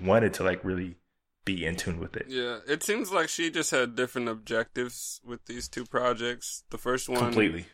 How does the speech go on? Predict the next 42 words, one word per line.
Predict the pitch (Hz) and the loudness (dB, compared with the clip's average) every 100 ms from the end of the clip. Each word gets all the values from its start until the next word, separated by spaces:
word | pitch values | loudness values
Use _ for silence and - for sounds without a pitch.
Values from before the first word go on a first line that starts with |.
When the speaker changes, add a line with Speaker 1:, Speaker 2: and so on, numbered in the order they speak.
| - | -8
Speaker 2:
she | 117 | -2
wanted | 120 117 113 110 | 2 2 0 -2
to, | - 104 107 101 110 _ - | -4 -2 -2 -4 -8 _ -12
um, | 120 117 117 113 117 | -6 -4 -4 -8 -6
seemingly | - 156 143 139 139 | 4 6 8 8 6
inform | 123 120 131 135 143 | 6 4 4 6 6
the | 147 143 | 8 10
audience, | 143 143 143 143 143 139 - - - - | 12 10 8 6 6 2 0 -2 -4 0
but, | 117 117 | 2 4
like, | 117 113 | 4 2
with | 110 | 0
this | 143 139 | 2 2
one, | 131 131 | 2 2
it | 120 | 2
seems | - 120 113 | 0 -4 -4
more | 120 120 | -4 -2
like | 117 117 107 | 0 0 -2
she | - 113 | -6 -4
wants | 113 113 - | -2 -2 -6
to | - | -6
give | 110 117 | -4 -2
us | 113 117 | -2 -4
a | 104 | -4
vibe. | 110 110 107 - | -2 -4 -6 -8
Like, | 113 110 | -6 -4
it's | 120 123 | -4 0
really | 131 131 | 4 4
just | 117 120 120 | 2 -2 -2
a | |
vibe | 110 117 113 | 0 0 0
album. | 113 113 113 113 _ _ _ _ - _ - | -2 -4 -8 -16 _ _ _ _ -20 _ -6
Like, | 113 | -4
it, | 113 113 110 | -2 -4 -6
it | 110 | 0
feels | 127 123 120 | 2 4 2
like | 117 - | 0 -2
you, | 117 | -10
you | 120 113 | -8 0
put | 139 135 | 4 4
it | 123 | 6
on | 123 123 120 120 - _ _ _ _ _ - | 6 4 2 -4 -10 _ _ _ _ _ -2
and | 110 117 113 113 | 2 4 4 0